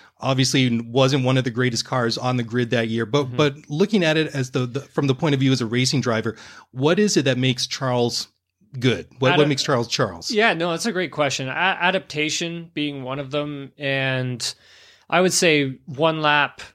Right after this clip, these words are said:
Speaker 2: consistency with not many mistakes. I mean, every racing driver in a qualifying lap is going to make a mistake. There's usually,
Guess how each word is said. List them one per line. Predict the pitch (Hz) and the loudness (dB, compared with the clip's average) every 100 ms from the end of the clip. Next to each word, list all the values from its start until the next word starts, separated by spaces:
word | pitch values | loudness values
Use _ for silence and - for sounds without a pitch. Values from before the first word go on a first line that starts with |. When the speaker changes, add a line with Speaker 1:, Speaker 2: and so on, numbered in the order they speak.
| _ | _
Speaker 2:
consistency | - 147 139 151 - 135 - 139 127 | -6 -2 -2 -2 -2 -4 -4 -2 -4
with | 123 - - _ _ - | -6 -10 -18 _ _ -10
not | 151 151 147 | -4 -2 -2
many | 147 139 | -2 -2
mistakes. | 131 123 - 113 110 - | -4 -6 -6 -8 -8 -12
I | - | -8
mean, | 143 151 | -4 0
every | 165 180 | 0 2
racing | 156 147 143 143 | 2 2 2 0
driver | 135 135 131 131 127 123 _ | 2 2 2 0 0 -4 _
in | 147 | -8
a | 135 | -6
qualifying | - 139 135 - 135 131 | -2 0 0 -2 -4 -2
lap | 127 127 135 | -2 -2 -2
is | 131 117 113 - - - - - - | -4 -4 -8 -12 -20 -20 -20 -20 -4
going | 143 160 151 | 0 0 0
to | 165 147 139 131 | 0 2 2 0
make | 139 143 135 - - | 0 0 -2 -10 -10
a | 147 | -6
mistake. | 131 - 151 139 135 | -4 -2 0 0 0
There's | 143 127 | -4 -4
usually, | 139 151 196 175 185 180 170 160 143 | -4 0 2 2 2 2 2 0 -4